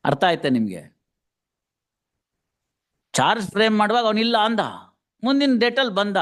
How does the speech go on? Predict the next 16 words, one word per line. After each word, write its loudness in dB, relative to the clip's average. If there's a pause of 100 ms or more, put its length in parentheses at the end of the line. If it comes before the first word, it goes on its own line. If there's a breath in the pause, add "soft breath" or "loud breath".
(120)
"ಸರ್, -4
ಒಪ್ಕೊಂಡ್ಬಿಡ್ತೀನಿ, -2
ನನಗೆ -4
ಇಲ್ಲೇ 0
ಸಾಕ್-, -6
ಶಿ-, -10
ಶಿಕ್ಷೆ" -6
ಅಂತ. -10
ಏನ್ 0
ಮಾಡೋದೀಗ? -2 (1000)
Is 0
it 0
a 0
tribal 0
case -6
or 0